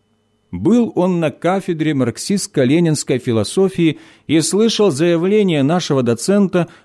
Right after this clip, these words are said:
по научному атеизму. Он говорил обо мне. Знали бы, что он баптист, не допустили бы до порога института.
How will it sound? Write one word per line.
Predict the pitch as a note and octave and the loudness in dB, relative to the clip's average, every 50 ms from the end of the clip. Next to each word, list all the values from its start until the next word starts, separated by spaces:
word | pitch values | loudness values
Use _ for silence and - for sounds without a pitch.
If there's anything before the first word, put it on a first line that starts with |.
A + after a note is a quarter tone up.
| _ - | _ -2
по | D#3 D3+ | 0 2
научному | D3+ C#3 C3 C3 D3 E3+ E3 - - D3+ C#3+ C#3 C3+ - | 2 2 2 2 2 0 0 -2 -2 0 2 2 0 0
атеизму. | - C3+ C3 - C#3+ C3 B2+ A#2+ A2 - F#2 D2+ C2+ B1+ _ _ _ _ _ _ _ _ _ _ _ _ | 0 -2 -2 0 0 0 0 0 -2 -4 -6 -8 -10 -12 _ _ _ _ _ _ _ _ _ _ _ _
Он | - A#2+ C#3+ C#3+ C3+ A2+ | -4 -2 0 2 2 2
говорил | B2+ B2 A#2 C3+ C#3 D3+ F#3+ G3+ D#3 - - | 2 2 2 2 4 4 4 2 2 0 0
обо | - C3+ C#3 C#3 D3+ D#3 | -2 -2 0 2 2 2
мне. | E3+ F#3 G3 G3 D#3 G#2 D#2 C2+ _ _ _ _ _ _ _ _ _ _ _ _ _ _ _ _ _ _ - | 4 4 4 2 2 -2 -4 -8 _ _ _ _ _ _ _ _ _ _ _ _ _ _ _ _ _ _ -16
Знали | D2+ D2 D#2+ G2 C#3 E3+ F#3 F#3+ G3 F#3+ | -12 -6 -2 0 0 2 2 2 2 2
бы, | F3+ F#3 E3+ | 2 2 0
что | - - - D3 C3 | 0 0 -2 -2 -2
он | - - D#3 D#3 C#3+ | 0 0 0 0 2
баптист, | B2+ D3 C#3+ - - D#3 C3+ G#2 - - _ _ _ _ _ _ _ _ _ _ - | 2 0 -2 -2 -4 -4 -4 -4 -4 -8 _ _ _ _ _ _ _ _ _ _ -4
не | F#2+ G#2+ C#3 | 0 0 0
допустили | C#3+ D#3+ E3 E3 F3 F3 E3 - - - G#3 G#3+ G3+ F#3 | 2 0 0 0 2 0 0 0 -2 0 2 2 4 2
бы | D#3+ D3+ D3 | 2 2 2
до | C3 C3+ | 0 0
порога | B2+ - D3 D3+ D#3+ D#3+ C3 A2 A#2 G#2+ | 0 2 0 0 2 2 2 2 2 0
института. | - - D3 C3 A#2 - - D3 - - C3+ - - C#2 B1 B1 | 0 0 0 0 -2 -2 -6 -6 -2 -2 -4 -4 -4 -8 -12 -12